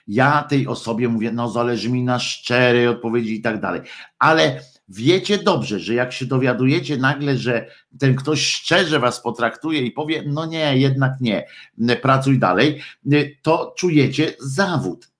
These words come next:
I to jest dobre, znaczy w sensie to jest, nic złego w tym nie ma, nie możecie, nie musicie się tego, martwić. Ważniejsze jest to,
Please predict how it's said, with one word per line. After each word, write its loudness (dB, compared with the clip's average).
I -2
to 0
jest 0
dobre, 4
znaczy -4
w -8
sensie -4
to -4
jest, 0
nic 0
złego 4
w -2
tym 0
nie 0
ma, 0
nie 4
możecie, 0
nie 0
musicie -2
się 0
tego, 2
martwić. 2
Ważniejsze 0
jest 0
to, -2